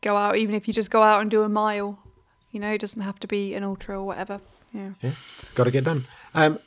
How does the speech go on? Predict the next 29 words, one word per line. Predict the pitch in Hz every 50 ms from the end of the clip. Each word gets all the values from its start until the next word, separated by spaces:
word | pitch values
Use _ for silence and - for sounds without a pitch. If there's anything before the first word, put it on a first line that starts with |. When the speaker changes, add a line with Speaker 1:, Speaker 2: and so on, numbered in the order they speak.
| _ -
Speaker 2:
on | 185 190 185 -
to | - 185
your | 170 175 175 175 170 160
messages. | 160 160 165 170 156 - - 156 143 135 123 110
Don't | - 156 160 -
forget | 143 156 160 -
to | - -
contact | - 165 175 - 165 135 127 135
us | 123 123 143
with | 151 165 170 - -
your | 160 160 160 156
bullshit, | 131 127 160 170 175 175 - - 120 110
because | - 127 123 139 131 135
we | 135 131
feed | 127 - - 156 160 160 170 165 139 - - -
on | 127 117 117 113
your | 113 113 113
misery. | 113 113 120 123 110 104 98 95 90 92 -
Speaker 1:
<laughs> | - 247 240 - - - -
Speaker 2:
Uh, | - 117 117 113
you | 131 131
can | 135 131
find | 127 - 147 143 143 127
Running | 127 151 170 185 180 165
is | 156 127
B | - 135 127
S | 120 117 120 - 127
on | 120
Facebook | 117 - - 170 160 131 - 175 165